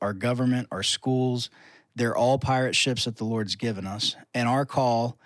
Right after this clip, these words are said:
is not to preserve the exoskeleton that's dead and dying, but to preserve the mission. And that is what will live on and bless future generations. So that's kinda what I wanna see.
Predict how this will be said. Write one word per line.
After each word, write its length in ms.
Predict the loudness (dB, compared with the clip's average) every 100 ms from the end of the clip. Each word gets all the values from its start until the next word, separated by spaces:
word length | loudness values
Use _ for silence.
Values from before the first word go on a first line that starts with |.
| -20 -20 _ _
is 240 | 2 2 4
not 340 | 2 2 0
to 140 | -2 -2
preserve 720 | -2 -2 0 0 0 -2 -6 -16 -20 _ _
the 160 | -6 -4 -2
exoskeleton 1040 | 0 2 2 2 2 2 2 2 2 2 -2
that's 220 | -4 -2
dead 280 | -2 -2 2
and 120 | 2
dying, 520 | 2 0 2 2 2 -2 -10 -20 -20 -14
but 520 | -2 2 2 2 -2 _ _ _ -6
to 120 | -4
preserve 500 | 0 0 2 0 0
the 100 | 0
mission. 580 | 0 0 -2 -4 -10 -14 _ _ -20 -20 _ -2
And 540 | 2 2 2 2 0 -4
that 460 | -4 0 0 0 -2
is 540 | 0 2 2 0 -2 -6 -12 -4
what 260 | -2 0
will 160 | 0 0
live 220 | 2 2
on 400 | 0 0 0 -2 -4 _ -6
and 380 | -2 0 0 0
bless 260 | 0 0
future 360 | 0 -2 -4 -6
generations. 840 | -6 -6 -6 -6 -8 -10 -14 -14 _ -20 -20 -6
So 160 | 0 2
that's 260 | 4 2
kinda 220 | 2 2 2
what 160 | 0
I 140 | 0 0
wanna 180 | 0
see. 520 | 0 0 -2 -10 -12